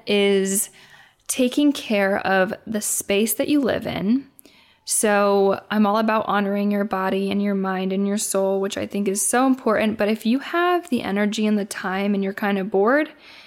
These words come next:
um, like I was in quarantine and like we all were, I really, um, started to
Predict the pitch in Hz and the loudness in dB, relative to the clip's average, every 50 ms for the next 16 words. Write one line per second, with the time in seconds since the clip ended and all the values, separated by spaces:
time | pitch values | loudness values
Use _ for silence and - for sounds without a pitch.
0 | - - - _ _ _ _ - - 202 196 190 190 185 180 180 180 190 190 - | -20 -20 -20 _ _ _ _ -6 -2 0 0 2 0 0 0 -2 -4 -4 -6 -8
1 | - _ _ _ _ _ _ _ _ _ _ 202 240 208 196 190 - 180 175 185 | -12 _ _ _ _ _ _ _ _ _ _ _ -4 -4 -2 -2 -2 -2 -2 0
2 | 208 240 285 311 - - - - _ _ - - 202 196 208 - - 185 190 196 | 0 0 0 -2 -4 -10 -14 -16 _ _ -8 -6 -4 -4 -4 -6 -6 -6 -4 -4
3 | 202 220 254 262 247 208 208 - - - - 185 185 180 180 175 180 190 202 226 | -2 -2 0 0 0 0 -2 -4 -8 -6 -4 -4 -2 -2 -2 -2 0 0 0 2
4 | 254 277 262 - - _ _ _ _ _ _ - 226 262 277 254 214 190 196 196 | 0 0 -2 -6 -16 _ _ _ _ _ _ -4 0 0 0 0 0 -2 0 2
5 | 208 214 226 240 247 247 220 202 185 170 165 156 - - _ _ _ _ _ _ | 4 6 6 6 6 4 4 2 0 0 -2 -4 -6 -8 _ _ _ _ _ _
6 | _ - - 202 190 180 175 175 175 170 226 - _ _ _ _ _ _ _ _ | _ -10 -6 -6 -4 -4 -4 -6 -6 -8 -10 -12 _ _ _ _ _ _ _ _
7 | - - - - 220 220 233 247 247 - - 240 214 196 185 | -10 -6 -2 0 0 2 0 0 0 0 0 0 0 0 -2